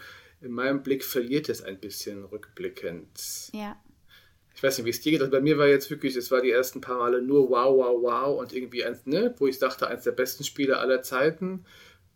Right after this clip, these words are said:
Speaker 1: was ich auch wirklich so meinte. Und irgendwie, wenn ich jetzt drüber nachdenke, ist es an so ein paar Ecken an mir vorbeigerauscht oder so verblasst und so
Speaker 2: Mhm.
Speaker 1: doch ein bisschen,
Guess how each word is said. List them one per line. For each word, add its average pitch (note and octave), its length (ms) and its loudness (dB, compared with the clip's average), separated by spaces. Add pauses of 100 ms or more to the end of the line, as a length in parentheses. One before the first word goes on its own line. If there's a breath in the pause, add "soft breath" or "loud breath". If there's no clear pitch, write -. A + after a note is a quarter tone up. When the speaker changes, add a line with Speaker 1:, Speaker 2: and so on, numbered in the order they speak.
(180)
Speaker 1:
was C3 140 -4
ich D3+ 120 0
auch C3+ 140 -2
wirklich D3 260 0
so C3 80 2
meinte. D#3+ 580 2
Und C3+ 220 -2
irgendwie, C#3 280 -2
wenn C#3+ 100 2
ich C3+ 80 -8
jetzt C#3+ 180 -6
drüber D3 160 2
nachdenke, D3 600 2 (1160 soft breath)
ist - 160 -6
es D3 120 -2
an C#3+ 140 2
so C#3+ 60 4
ein C3 100 -2
paar D3 220 -2
Ecken C#3+ 800 0 (760)
an C3+ 120 -2
mir C#3 100 4
vorbeigerauscht B2 920 0
oder A#2+ 200 0
so C3 140 -6
verblasst - 600 -2
und G#2+ 300 -12
so A#2+ 420 -4
Speaker 2:
Mhm. A#3 120 -4
Speaker 1:
doch G#3 280 -2 (120)
ein - 80 -14
bisschen, C#3+ 540 0